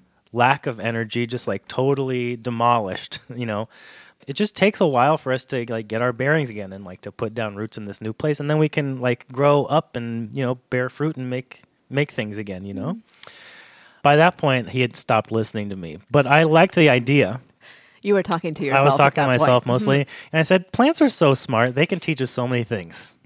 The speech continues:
Speaker 1: you know? And so I just, I just really appreciated that moment, you know, that, like, this, this little thing that clicked in my brain.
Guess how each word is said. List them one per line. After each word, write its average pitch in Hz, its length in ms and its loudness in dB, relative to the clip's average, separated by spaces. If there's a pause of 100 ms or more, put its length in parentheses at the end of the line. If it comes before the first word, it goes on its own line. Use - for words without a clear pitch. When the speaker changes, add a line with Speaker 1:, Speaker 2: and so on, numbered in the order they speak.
(280)
Speaker 1:
you 113 120 -14
know? 113 340 -10
And 120 220 -8
so 147 140 -4
I 139 60 0
just, 185 300 -6 (800)
I 147 120 -2
just 165 220 -6
really 151 220 0
appreciated 131 560 -6
that 120 160 -2
moment, 117 360 -6 (220)
you 113 80 -12
know, 104 160 -8
that, 104 160 -6
like, 104 260 -10 (520)
this, - 360 -12
this 107 280 -14
little 110 160 -6
thing 104 220 -10
that 101 100 -14
clicked - 240 -12
in 110 80 -6
my 98 100 -8
brain. 98 360 -10